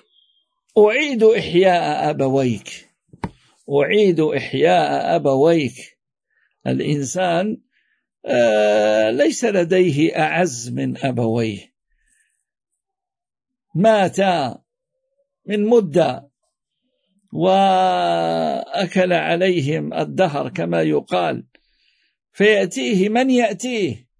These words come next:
ليقول له: "إن أنا بعثت لك أبويك أكنت تؤمن بي؟" الذي هو على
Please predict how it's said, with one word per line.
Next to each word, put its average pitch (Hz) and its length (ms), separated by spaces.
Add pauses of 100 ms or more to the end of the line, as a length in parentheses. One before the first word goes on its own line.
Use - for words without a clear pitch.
(1400)
ليقول 240 840
له: 156 460 (1400)
"إن 226 160
أنا 247 360
بعثت 220 500
لك 220 320
أبويك 143 640 (880)
أكنت 190 720 (100)
تؤمن 170 640
بي؟" 147 280 (1500)
الذي 180 480
هو 208 280
على 190 680